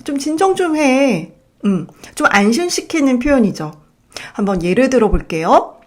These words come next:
어떤 문제를 해결해야 되는데 그 문제가 잘 안 돼가고 있어요. 그럴 때 친구가 옆에서 "니别着急, 我们能搞定." 무슨 말일까요? "진정해, 우리 해결할 수 있어."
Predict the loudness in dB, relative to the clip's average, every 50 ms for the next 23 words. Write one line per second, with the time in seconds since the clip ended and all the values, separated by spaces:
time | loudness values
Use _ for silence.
0 | _ -18 -8 -2 0 2 4 4 4 4 4 4 4 4 4 4 6 4 4 2
1 | 0 0 2 2 4 4 4 2 2 2 0 0 0 0 0 2 2 2 2 0
2 | 0 -2 0 2 2 2 2 0 2 0 0 0 -2 -4 -4 -4 -2 0 2 2
3 | 4 4 2 2 0 -4 -8 -8 -8 -6 -6 -6 -6 -10 -12 -18 -20 -20 -12 -4
4 | -4 -4 -4 -4 -6 -6 -6 -4 -4 -4 -4 -4 -2 0 2 4 4 4 2 0
5 | -2 -2 -4 -2 0 2 2 2 2 0 -4 -12 _ _ _ _ _ _ _ -4
6 | -2 0 0 2 0 -2 -4 -8 -14 -18 _ _ _ _ 0 2 2 2 2 2
7 | 0 0 0 0 0 0 0 -2 -4 -8 -16 _ _ _ _ _ _ _ _ _
8 | _ _ _ -4 -2 0 0 2 2 2 2 0 0 0 -4 -4 -4 -4 -6 -6
9 | -6 -8 -14 _ _ _ _ _ _ _ _ _ _ _ _ _ -8 -6 -4 -2
10 | -2 -2 -2 -2 -4 -6 -6 -4 -2 -2 -2 -2 -4 -6 -12 -20 -14 -6 -6 -6
11 | -6 -6 -10 -4 2 2 4 4 4 4 4 4 2 2 0 0 -2 -4 -6 -4
12 | -2 -2 0 0 4 4 4 4 4 2 0 -2 -4 -4 -4 -8 -10 -10 -10 -10
13 | -14